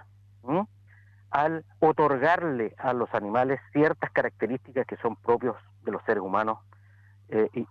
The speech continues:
y no de los animales, ¿m? Eh, claramente todo animal siente, sienten dolor, sienten angustia,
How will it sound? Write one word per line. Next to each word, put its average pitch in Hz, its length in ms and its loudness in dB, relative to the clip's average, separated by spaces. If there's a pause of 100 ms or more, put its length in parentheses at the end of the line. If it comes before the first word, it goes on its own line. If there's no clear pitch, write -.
y 117 40 2
no 113 140 4
de 117 100 2
los 90 100 0
animales, 95 360 -2 (240)
¿m? 113 200 -6 (720)
Eh, 101 540 0
claramente 151 800 0 (120)
todo 143 480 2
animal 123 500 -2 (160)
siente, 117 520 -2 (600)
sienten 98 460 -2
dolor, 127 540 2 (640)
sienten 95 300 -2
angustia, 113 540 -2